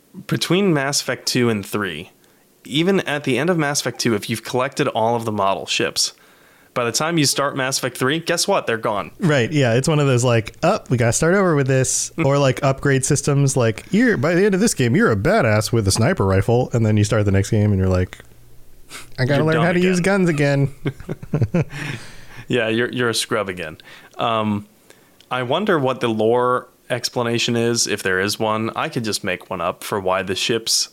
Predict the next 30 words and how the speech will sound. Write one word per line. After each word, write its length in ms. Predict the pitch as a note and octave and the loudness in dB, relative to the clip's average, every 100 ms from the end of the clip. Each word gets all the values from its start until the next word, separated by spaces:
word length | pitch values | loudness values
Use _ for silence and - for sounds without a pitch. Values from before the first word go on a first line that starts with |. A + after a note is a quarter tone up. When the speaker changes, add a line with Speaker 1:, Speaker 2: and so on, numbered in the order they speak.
| - | -6
Speaker 1:
the 120 | G#2+ | -2
model 300 | G2 G2+ G#2+ | 0 0 -2
ships 300 | - A#2+ - | -2 -2 -2
are 80 | A2+ | -2
gone. 380 | A#2 A#2+ B2 - - - | -2 -2 -4 -8 -16 -10
Someone 720 | - - E3+ D#3+ B2 A#2 A2 - | -4 -2 0 0 0 -2 -4 0
who 120 | B2 | 2
was 180 | A2+ G2+ | 2 0
retrofitting 640 | A2 G#2+ A#2 A2 A2 G2+ | -4 -2 -4 -2 -2 -2
the 60 | F#2+ | -4
ship 320 | - A2+ A2+ | -2 -2 -2
got 220 | G#2+ F#2 | -6 -6
greedy 340 | G#2 G2 A2 A#2+ | -4 -4 -2 -2
and 100 | G2+ | -4
was 120 | F#2 | -2
like, 180 | F#2 - | -4 -2
"Oh, 240 | G3 D3+ - | -2 -2 -4
cool 240 | - D#3+ | 0 0
model 320 | C3+ C3+ B2+ | 2 2 0
ships. 460 | A#2+ - B2+ - - - - - | 0 -2 -2 -2 -6 -8 -16 -4
Speaker 2:
Yeah. 160 | D3+ D3 | -2 0
Speaker 1:
I'll 60 | |
just 160 | A#2 - | -4 -2
take 220 | A2+ G2 | -4 -2
these." 360 | G#2+ A2 C#3 - - - - _ - | -2 -2 -2 -4 -10 -20 -20 _ -6
And 140 | B2 | -2
then 360 | A2+ A2 G2+ - - | -2 -2 -4 -6 -2
Speaker 2:
It 60 | |
was 120 | A2+ F#2 | 0 2
Anderson. 460 | F2 F2 G2 F2+ | 0 0 -2 -4